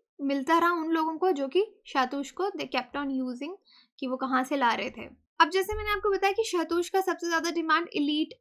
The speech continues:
मार्केट से आता है, एलीट बायर्स से आता है, वेस्ट एशिया, स्विट्जरलैंड, हांगकांग, चाइना, यूके, इटली, यूएस, जापान। और यहाँ पे फिर इलीगल ट्रेड across the borders होती है। तो अब बीच में ऐसा ट्रेंड भी चला था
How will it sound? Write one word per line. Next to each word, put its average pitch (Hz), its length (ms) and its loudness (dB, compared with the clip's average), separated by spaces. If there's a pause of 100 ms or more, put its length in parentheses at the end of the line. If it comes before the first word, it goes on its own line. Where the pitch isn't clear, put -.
(180)
मार्केट 269 400 -2
से - 80 -4
आता 247 220 2
है, 247 60 0
एलीट 285 280 2
बायर्स 247 400 6
से 285 60 0
आता 233 220 2
है, 254 60 0
वेस्ट 262 300 -2
एशिया, 285 380 -2
स्विट्जरलैंड, 277 640 -4
हांगकांग, 262 560 -2
चाइना, 262 460 0
यूके, 262 460 -2
इटली, 254 240 -6
यूएस, 254 360 -2
जापान। 247 420 -2 (600)
और 302 100 2
यहाँ 330 360 4
पे 427 260 -2 (180)
फिर 349 180 -2
इलीगल 302 420 2
ट्रेड 277 260 2
across 254 420 -2
the 254 120 0
borders 240 320 -2
होती 240 300 -2
है। 220 60 -4
तो 254 100 -4
अब 285 80 -2
बीच 277 200 -2
में 320 120 -2
ऐसा 302 180 -2
ट्रेंड 294 300 -4
भी 302 100 -2
चला 294 260 0
था 302 140 0